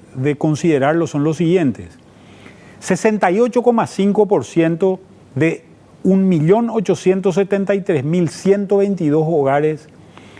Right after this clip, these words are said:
han tenido disminución en sus ingresos de alguna índole. Alrededor del cuarenta y dos por ciento de los hogares tiene alguna persona problemas para pagar y hacer frente a sus deudas, créditos o incluso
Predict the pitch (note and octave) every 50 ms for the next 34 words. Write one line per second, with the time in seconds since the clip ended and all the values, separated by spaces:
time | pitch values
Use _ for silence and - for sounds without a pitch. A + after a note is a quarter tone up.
0 | - - - - D#3+ E3+ F3+ D#3+ F3+ D3 C3+ C#3+ D3 D#3 D#3+ E3 D#3+ - - -
1 | - - D#3+ D#3 D#3 E3+ F3+ F3+ D#3+ C3 - - D3 C#3 C#3 D3 D3 C3 - E3+
2 | D3+ D#3 D3 B2+ A#2+ B2 B2+ A#2+ - D#3 D3 C#3+ D#3+ C3 A#2+ A#2 B2+ C3+ C3+ B2
3 | A#2+ - C3 A#2+ A2 G2+ G2 - - - - - - - - - - - - -
4 | - - - - - - - - - - - - - - D#3 D3+ D#3+ F3 E3+ D#3+
5 | D#3+ E3+ G3 G#3+ G3 G3+ A3 A3 G3+ - G#3+ G#3+ G#3+ A3 G#3 - F3+ E3+ F#3+ G#3+
6 | G#3 G#3 - G#3 F#3 D#3 - - A#3 A3+ F#3 C#3 - C3 C3+ C#3+ - - - -
7 | - - - - - - - - - - B2+ C3+ D3 C#3+ D3+ D3+ C#3+ D3 C#3+ D#3+
8 | G3+ G#3 F3+ C#3 C#3+ D3 C#3 - - _ _ - _ - - - - - - F3
9 | G3 G3+ G3+ G#3 G#3+ G#3+ G#3+ G3+ - - - - E3+ D3+ D3 D3 G3 A#3+ C4 B3
10 | B3+ B3 B3 A3+ F3 D3 - - F3 E3+ F3+ F#3 G3 G3 F#3 - F3+ E3 D#3 D3
11 | D3+ D#3+ E3 F3+ D#3+ - G3 F#3+ F#3+ F#3 F#3 D3+ C#3 D3+ E3 F3+ F#3+ F#3 F3 D#3+
12 | C#3+ B2 - D#3+ D3+ - - D3+ D3+ D#3 D3 F#3 F3+ E3+ - F#3+ D3+ B2+ D3 D3
13 | D3+ D#3 D#3+ D#3+ D#3 C3+ - - - D#3 D#3 D#3+ D#3+ D#3+ D3+ - F3 E3+ E3+ E3
14 | C#3+ B2+ - C#3+ C3+ B2 - D#3+ D#3+ E3 E3